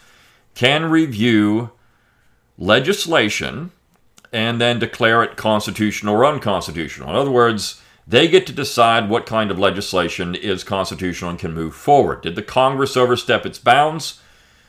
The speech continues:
Did the Congress pass legislation that was unconstitutional? This is the idea. They review legislation. Now,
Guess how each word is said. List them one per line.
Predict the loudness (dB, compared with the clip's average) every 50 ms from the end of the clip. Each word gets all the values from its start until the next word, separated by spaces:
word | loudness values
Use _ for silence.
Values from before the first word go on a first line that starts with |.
| _ _ _ _
Did | -8 -6
the | -6 -6
Congress | -2 2 2 2 4 2 0 -2 -2
pass | -2 -2 0 2 2 0 0 0
legislation | 0 0 0 -2 -4 0 0 0 0 0 -2 -2
that | -2 -2 -2
was | -2 -2 -2
unconstitutional? | -2 -4 -2 -2 -2 -2 -2 -2 -4 -6 -4 -4 -4 -4 -4 -4 -4 -2 -2
This | -2 -4 -6
is | -6 -6
the | -2 2 2
idea. | 2 2 2 0 -2
They | -2 -2 -2
review | 0 0 -2 -2 -4 -4 -2 0 0 2 2 0
legislation. | 0 0 0 0 -2 -6 -6 -2 0 0 0 -2 -4 -10 -16 _ _ _ _ _ _ _ _ _ _ _ _ _ _ _ _ _ _ _ _ _ -20 _ _ _ _
Now, | -2 2 4 4 4 4 0 -4